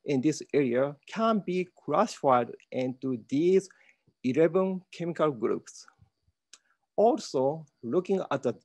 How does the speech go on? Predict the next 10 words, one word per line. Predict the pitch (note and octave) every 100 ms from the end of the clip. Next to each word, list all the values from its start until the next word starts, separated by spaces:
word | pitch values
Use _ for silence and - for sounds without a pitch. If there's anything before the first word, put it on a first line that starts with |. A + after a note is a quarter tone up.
| B2
locality | A#2 A2+ - A#3 G#3 B2+ A#2+ B2
of | C3 A#2 A#2
obsidian | A2 - A#2 A2
sources | G#2+ - F#3 F3+ A#2 A2 D3 - _
in | B2 A#2
this | D3+ D3+ -
area, | C#3+ C3 G2+ C3 G#3 _ _ _ _ _ _ -
it | A#3 - B2 _
looks | C#3+ - -
that | - A#2+ -